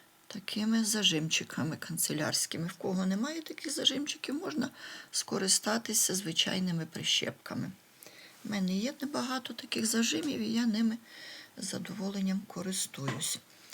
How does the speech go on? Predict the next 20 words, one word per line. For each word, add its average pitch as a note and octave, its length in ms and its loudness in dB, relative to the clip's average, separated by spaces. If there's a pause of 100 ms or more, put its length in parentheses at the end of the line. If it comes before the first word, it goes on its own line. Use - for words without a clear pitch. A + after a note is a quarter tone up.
(1800)
І B3 200 -2 (560)
тут D4+ 320 -8
я G#3+ 100 0
ще - 260 2
стягнула G#3 640 0
це - 200 0
все, C4+ 280 -2
щоб B3+ 240 -4
воно A3+ 220 0
гарно G#3+ 320 -2
трималося, B3+ 760 -2 (680)
мало F#3+ 320 4
форму. D4 560 2 (760)
Стягнула, G#3+ 720 2
поки G#3 360 -2
висохне, C4+ 680 0
ось, - 500 2
е, F#3 580 -2 (1500)
малярним G#3+ 580 2
скотчем C#3+ 720 0